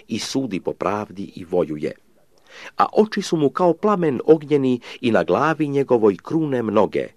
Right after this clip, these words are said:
i imaše ime napisano kojega niko ne zna do on sam. I bješe obučen u haljinu crvenu od krvi i ime se njegovo zove Riječ Božja.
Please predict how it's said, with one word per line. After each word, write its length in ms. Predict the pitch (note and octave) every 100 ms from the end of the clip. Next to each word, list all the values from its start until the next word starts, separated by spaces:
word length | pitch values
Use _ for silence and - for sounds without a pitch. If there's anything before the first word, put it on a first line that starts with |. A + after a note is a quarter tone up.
| _ _
i 120 | A#2 -
imaše 360 | F3+ D#3+ - -
ime 300 | G#3 D#3+ D#2+
napisano 760 | E2+ D#3 - D#3+ D3 C#3+ C3 B2 - -
kojega 360 | - G2 D#2 C#2+
niko 420 | A2 F#3 - G#2
ne 180 | C#2+ B2
zna 360 | - A#2 A2+ -
do 140 | - -
on 280 | G2 E2+
sam. 480 | E2 - E2 C#2 B1 _ _ _ _ _ _ _ _ _ _ - - -
I 120 | F#3
bješe 360 | D#3+ G#3+ - D3+
obučen 560 | G2 C#3 F3+ F3 D#3 -
u 80 |
haljinu 400 | C3 D#3 C#3 A2
crvenu 520 | F#2 - D#3+ C#3 A#2+ -
od 160 | - -
krvi 440 | F#3 D#3+ E3 C#3+ _ - - -
i 180 | G#2+ -
ime 300 | E3 F#3 D#3+
se 200 | D3+ -
njegovo 480 | A2+ A#2 A2+ G#2+ G2
zove 400 | E2 F#2+ F2 E2 - _ _
Riječ 560 | - E2 F#2 G2 - -
Božja. 460 | - E2+ D2+ F2+